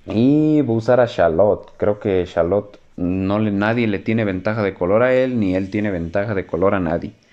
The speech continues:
Así que Charlotte es bastante justo, un buen personaje. Y no sé si todavía salió el Blue. Yo ni estoy entrando,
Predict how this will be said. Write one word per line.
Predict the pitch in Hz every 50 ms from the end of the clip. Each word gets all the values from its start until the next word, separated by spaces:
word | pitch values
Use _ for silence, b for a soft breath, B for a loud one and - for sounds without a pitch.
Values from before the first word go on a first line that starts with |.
| b b b b
Así | 82 82 - - 87
que | - 98
Charlotte | 90 - 87 87 107 127 131 - 113
es | 110 101
bastante | 98 87 - 104 98 92 95 85
justo, | - 120 123 123 - - 151 143 131 - - -
un | - 113 123 123 117 110
buen | 110 113 120 131 127
personaje. | - 104 95 - 87 90 107 131 135 185 214 220 b b b b b b b b b b b b b b b
Y | 107 131 165
no | 185 175 170 160
sé | 165 165
si | 165 160 147
todavía | 151 147 151 147 139 143 143 139
salió | 139 113 110 113
el | 123 120
Blue. | 110 110 113 110 104 95 92 - - -
Yo | 107 107 123 147
ni | 170 156
estoy | 127 - - 143 143
entrando, | 139 120 - 107 113 127 131 123 110 98 90 82